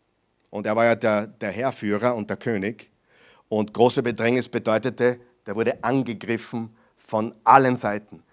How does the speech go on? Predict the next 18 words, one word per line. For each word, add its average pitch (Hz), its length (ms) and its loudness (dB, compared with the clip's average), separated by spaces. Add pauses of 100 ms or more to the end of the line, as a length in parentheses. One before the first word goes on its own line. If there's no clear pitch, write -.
(220)
Sie - 140 -2
haben 113 120 2
die 110 100 -4
Frauen 127 420 8
und 113 100 -2
Kinder 139 300 0
verschleppt. - 920 -4
Stell 120 180 -6
dir 117 40 0
vor, 110 260 -6 (440)
und 104 100 -14
du 117 80 -2
bist 110 220 -4
der 127 80 -2
Verantwortliche, 95 540 -2
der, 85 140 -10 (220)
der 113 140 -2
Hauptverantwortliche, 131 960 6